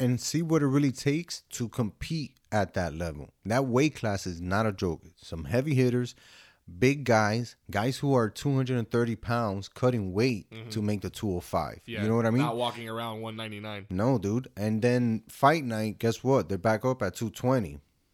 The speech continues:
Speaker 1: You know, so it's a big difference, and, and, and naturally, most of those guys are taller, you know, and, and, you know, Adesanya was taller, but you could tell that the weight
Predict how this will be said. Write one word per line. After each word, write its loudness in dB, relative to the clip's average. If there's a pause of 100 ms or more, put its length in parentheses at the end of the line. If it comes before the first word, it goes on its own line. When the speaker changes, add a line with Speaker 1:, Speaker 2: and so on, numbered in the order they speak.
(160)
Speaker 1:
You -6
know, -4
so -4 (500)
it's -8
a 0
big -2
difference, 0
and, -2
and, -2
and 0
naturally, 2
most 0
of -2
those -4
guys -2
are -4
taller, -2
you -6
know, -4
and, -4
and, -6 (380)
you -6
know, -4
Adesanya 0
was -4
taller, 0
but -4
you -6
could -10
tell -2
that -4
the -6
weight -4